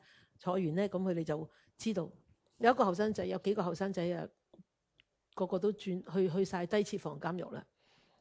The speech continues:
噉啊，有一個話：「你，你要坐幾年？」佢初初嚟跟我打坐，佢話坐三年，噉佢就跟咗我三年打坐。我同佢講：「呢度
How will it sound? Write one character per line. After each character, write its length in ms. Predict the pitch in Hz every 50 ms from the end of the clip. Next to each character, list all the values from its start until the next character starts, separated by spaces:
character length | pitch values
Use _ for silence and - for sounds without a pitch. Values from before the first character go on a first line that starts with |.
| _ _
噉 140 | - 214 233
啊， 40 | 220
有 120 | 190 190
一 40 | 208
個 240 | 196 - 190 175 175
話： 180 | 175 175 170 170 180
「你， 300 | 190 214 220 220 220 220 - _ _ _ _ _ _ _ _ _ _
你 200 | - 202 196 214
要 80 | 214 208
坐 220 | - 180 170 180
幾 180 | 165 175 180 196
年？」 160 | 190 165 151 165
佢 40 | 175
初 100 | - 226
初 120 | 220 214
嚟 200 | 208 180 151 147
跟 160 | - 202 196
我 120 | 190 175 -
打 160 | - 156 180
坐， 200 | - 180 151 156 165
佢 160 | 151 170 160
話 60 | 165
坐 200 | - - 165 165
三 240 | - - 190 185 185
年， 160 | 165 147 147
噉 100 | - 196
佢 120 | 196 208
就 100 | 156 165
跟 160 | 156 - 190 185
咗 80 | 175
我 80 | 165 156
三 220 | - - 170 175
年 120 | 160 151 151
打 140 | - -
坐。 180 | 143 - 180 139 - _ _ _ _ _ _ _ _ _ _ _ _ _ _ _
我 100 | - 208
同 120 | 214 233 165
佢 120 | 160 180
講： 360 | 170 185 156 160 170 165 160 - - - _ _ _ _ _ _ _ _ _ _ _
「呢 260 | - 240 262 262 254
度 340 | - - 185 175 175 170 170